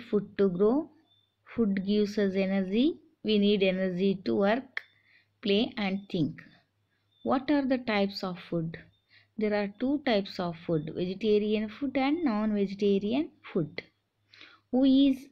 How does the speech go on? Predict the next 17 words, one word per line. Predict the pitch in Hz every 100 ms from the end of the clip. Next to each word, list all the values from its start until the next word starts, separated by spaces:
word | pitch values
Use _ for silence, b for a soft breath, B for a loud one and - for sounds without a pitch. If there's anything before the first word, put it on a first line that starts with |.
| -
vegetarian? | 196 185 180 185 175 160 147 117 - _
Who | 233
is | 240 240 233
non-vegetarian? | 180 175 185 170 165 160 - 165 160 160 165 165 - B B B -
People | 294 339 - 220 294 294
who | - 233
eat | 214 262 302 - - _ _ -
only | 214 226 247
leafy | 208 220 - 262 226
vegetables | 190 175 160 180 196 196
like | 190 180 180
carrot, | 190 185 190 190 185 -
potato, | 175 185 185 180 185
beans | 180 175 190 190 196 -
and | 190 180 175
lady's | 170 175 185 190
finger, | 165 156 175 254